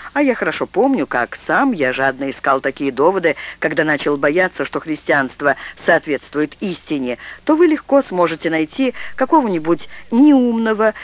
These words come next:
и не очень приятного христианина и сказать: "Так вот он, ваш хваленый новый человек, дайте-ка мне лучше старого". Но если вы хотя бы раз почувствуете, что ключи к христианству не там,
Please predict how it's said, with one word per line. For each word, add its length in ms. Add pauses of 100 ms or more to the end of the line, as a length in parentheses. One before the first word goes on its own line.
(160)
и 80
не 120
очень 380
приятного 560
христианина 880
и 180
сказать: 560 (380)
"Так 220
вот 340
он, 160
ваш 260
хваленый 500
новый 320
человек, 540 (280)
дайте-ка 420
мне 260 (160)
лучше 400
старого". 720 (960)
Но 340
если 440
вы 260 (320)
хотя 320
бы 120
раз 280 (160)
почувствуете, 960 (220)
что 240
ключи 380
к 80
христианству 800
не 240
там, 500